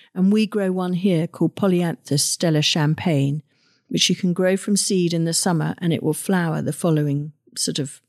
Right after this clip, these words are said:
winter into spring. And it's the most beautiful colour, sort of peach, apricot, little touch of plum through there. And they are all edible.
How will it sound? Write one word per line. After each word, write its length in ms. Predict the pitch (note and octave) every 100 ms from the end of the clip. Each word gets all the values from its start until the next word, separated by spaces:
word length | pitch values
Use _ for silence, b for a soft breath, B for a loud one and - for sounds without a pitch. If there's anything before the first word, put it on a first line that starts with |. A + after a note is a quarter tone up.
| -
winter 400 | F3+ F3 - D#3
into 200 | D3+ -
spring. 460 | - D#3+ C3 F#3 - b b b b b b -
And 420 | G3+ G#3 G#3+ G#3 - _ -
it's 200 | - D#3 - -
the 180 | G#3+ A3
most 280 | A3+ A3+ -
beautiful 460 | B3 B3+ A#3+ -
colour, 380 | A#3+ A3 F3+ E3+ b b b -
sort 220 | - G3+
of 200 | G3+ -
peach, 640 | - G#3+ G3 - - - -
apricot, 1000 | G#3 F#3+ - - - F#3+ F3+ F3 - - b b b -
little 320 | F#3 G3 G3
touch 500 | - - F#3+ - -
of 180 | F3+ -
plum 580 | - F#3+ F3 F3 F3+ F#3
through 300 | - F#3 E3
there. 320 | D#3+ G#2+ D#3+ b b b b _ -
And 400 | G3 F#3+ F#3 -
they 160 | G3+ G#3
are 160 | G3+ G3+ -
all 220 | C4+ A#3
edible. 480 | F3+ E3+ E3 F#3